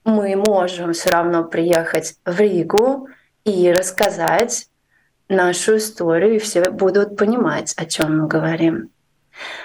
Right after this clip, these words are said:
А по-своему немного, потому что всегда это чере-, восприятие через образы, через какие-то ассоциации, через собственные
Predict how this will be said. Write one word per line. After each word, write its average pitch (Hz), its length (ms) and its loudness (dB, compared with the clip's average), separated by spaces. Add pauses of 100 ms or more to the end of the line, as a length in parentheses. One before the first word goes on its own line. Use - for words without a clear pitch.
(600)
А 185 140 2
по-своему 285 680 2
немного, 233 500 2
потому 196 480 0
что 202 220 -6
всегда 202 460 2
это 185 300 0
чере-, 196 340 2
восприятие 208 680 0
через 190 360 2
образы, 185 540 4
через 185 560 2
какие-то 185 560 -2
ассоциации, 180 1080 0
через 175 420 0
собственные 180 1000 0